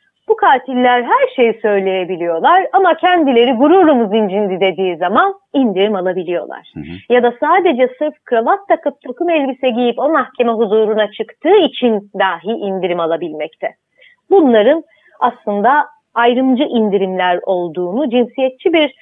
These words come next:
Speaker 1: e, bakış açısıyla maalesef ki bu indirimlerin verildiğini düşünüyoruz.
Speaker 2: Peki.
Speaker 1: Ama tabii ki hep olumsuz örnekler yok. Daha yakın zamanda geçtiğimiz günlerde, e, Kadıköy metrosunda bir saldırgan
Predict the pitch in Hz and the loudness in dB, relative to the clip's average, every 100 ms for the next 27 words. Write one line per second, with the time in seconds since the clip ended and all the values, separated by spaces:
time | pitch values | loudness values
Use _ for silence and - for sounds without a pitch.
0 | _ _ _ 233 233 226 254 220 294 254 | _ _ _ -2 0 0 0 0 0 -2
1 | 247 262 240 220 294 254 202 202 202 247 | -4 -2 0 2 2 2 0 -2 -4 -4
2 | 226 208 190 180 180 175 262 285 185 208 | -4 -2 -2 -6 -2 0 0 -2 0 0
3 | 185 165 180 170 170 269 285 - _ _ | 0 -6 -8 -8 -2 -2 -2 -10 _ _
4 | 202 208 208 185 170 165 - - - - | -6 -6 -4 -4 -4 -6 -12 -14 -14 -16
5 | - 294 320 359 359 339 311 320 302 294 | -8 -2 0 0 0 0 0 2 2 0
6 | 269 254 277 269 262 269 262 262 254 190 | -2 0 2 2 0 2 2 4 4 2
7 | - _ 220 226 226 - _ - 226 285 | -2 _ 0 2 0 -2 _ -2 0 2
8 | 269 214 202 190 185 277 349 - _ _ | 2 2 0 -2 0 0 0 -4 _ _
9 | - 226 233 - 226 226 190 185 202 196 | -2 0 0 -2 -2 -2 -4 -2 0 0
10 | 185 175 233 269 - 202 196 - - 214 | -2 -2 0 -2 -4 -8 -6 -8 -4 -4
11 | 226 220 196 196 196 196 196 196 196 196 | 0 0 2 0 -4 -8 -8 -6 0 0
12 | 196 214 208 - 190 175 202 196 202 202 | 0 -4 -4 -2 -2 0 -2 0 0 -2